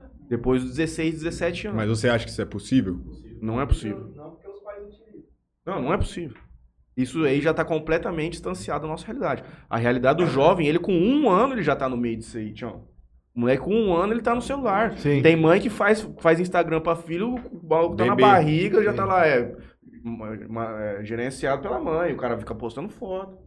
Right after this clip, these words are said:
Speaker 1: Quando ele fizer oito anos, a mãe vai dar assento. "Ó, mas aqui é teu Insta, já tem seis mil fotos. E aí qual que você quer arquivar? E aí qual que você quer apagar?"
Speaker 3: Você já, e aí a pergunta é a seguinte.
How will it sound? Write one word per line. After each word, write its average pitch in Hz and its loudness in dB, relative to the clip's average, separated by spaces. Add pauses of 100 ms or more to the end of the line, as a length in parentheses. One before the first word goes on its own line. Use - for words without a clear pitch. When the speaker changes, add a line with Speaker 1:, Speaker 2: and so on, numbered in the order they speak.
(380)
Speaker 1:
Quando 131 -4
ele 123 -4
fizer 131 -2
oito 143 0
anos, 165 -2
a - -6
mãe 190 -6
vai 190 -6
dar 196 -2
assento. 190 -6
"Ó, - 0
mas 131 -6
aqui 131 -8
é - -10
teu 160 -2
Insta, 135 -2
já 117 -2
tem 120 -8
seis 156 -4
mil 180 -2
fotos. 123 -6
E 113 -4
aí 131 -4
qual 143 -2
que 135 -12
você 135 -10
quer 131 -6
arquivar? 113 -2
E 107 -2
aí 110 -4
qual 117 -6
que 117 -12
você - -18
quer 131 -6
apagar?" 110 -4
Speaker 3:
Você - -12
já, 165 10 (240)
e 160 4
aí 170 8
a 202 6
pergunta 190 2
é - 4
a - 2
seguinte. 151 -4